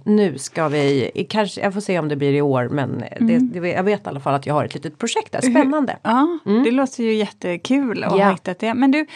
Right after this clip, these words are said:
Speaker 1: Mm.
Speaker 2: jag tänkte på det här, du markerade ut köksträdgården vet jag.
Speaker 1: Ja, just det,
Speaker 2: Med,
Speaker 1: och så
Speaker 2: med
Speaker 1: snöade
Speaker 2: mjöl
Speaker 1: det
Speaker 2: och så
Speaker 1: och så,
Speaker 2: snöade.
Speaker 1: ja.
Speaker 2: Hur blev det med det?
Speaker 1: Eh.
Speaker 2: Rättade du till dem eller får det,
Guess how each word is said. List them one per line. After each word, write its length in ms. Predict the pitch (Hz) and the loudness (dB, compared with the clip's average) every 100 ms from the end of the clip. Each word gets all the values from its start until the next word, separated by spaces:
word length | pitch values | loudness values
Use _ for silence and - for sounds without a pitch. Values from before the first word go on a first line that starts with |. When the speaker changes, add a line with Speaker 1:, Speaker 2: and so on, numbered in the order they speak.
| - | -6
Speaker 1:
Mm. 100 | 185 | -4
Speaker 2:
jag 80 | 233 | -2
tänkte 240 | 320 285 254 | 0 0 0
på 80 | |
det 60 | 233 | -2
här, 100 | 214 | -2
du 560 | 214 247 254 247 247 226 - | -2 -2 0 0 -2 -2 -2
markerade 560 | 233 233 254 240 226 233 | -2 -2 -2 -2 0 0
ut 280 | 214 214 - | 0 -4 -10
köksträdgården 800 | - 262 - - 202 214 240 302 | -4 -4 -4 -8 -2 -2 2 2
vet 300 | 254 175 - | 2 -2 -6
jag. 180 | - 208 | -4 -2
Speaker 1:
Ja, 240 | 247 262 302 | 4 6 6
just 100 | - | 4
det, 60 | 220 | 4
Speaker 2:
Med, 80 | 226 | 2
Speaker 1:
och 80 | |
så 60 | 214 | 2
Speaker 2:
med 80 | 233 | 2
Speaker 1:
snöade 180 | 233 208 | 4 6
Speaker 2:
mjöl 200 | 202 202 | 4 4
Speaker 1:
det 60 | |
Speaker 2:
och 60 | 185 | 4
så 60 | 175 | 2
Speaker 1:
och 60 | |
så, 80 | 226 | 2
Speaker 2:
snöade. 280 | 196 185 180 - - | 4 4 2 -2 -2
Speaker 1:
ja. 160 | 156 277 | 0 2
Speaker 2:
Hur 100 | 277 | 2
blev 380 | 269 233 196 | 4 2 0
det 80 | 240 | 0
med 180 | 349 370 | -2 -2
det? 100 | 277 | 0
Speaker 1:
Eh. 200 | 185 - | 0 2
Speaker 2:
Rättade 440 | 226 214 - 214 208 | 0 -2 -4 -4 -2
du 160 | 226 | -4
till 360 | 220 247 180 180 | -2 -2 -2 0
dem 220 | 226 269 | 2 4
eller 280 | 262 254 254 | 4 2 -2
får 260 | - 254 | -2 -2
det, 460 | 240 247 233 220 | 0 2 0 -2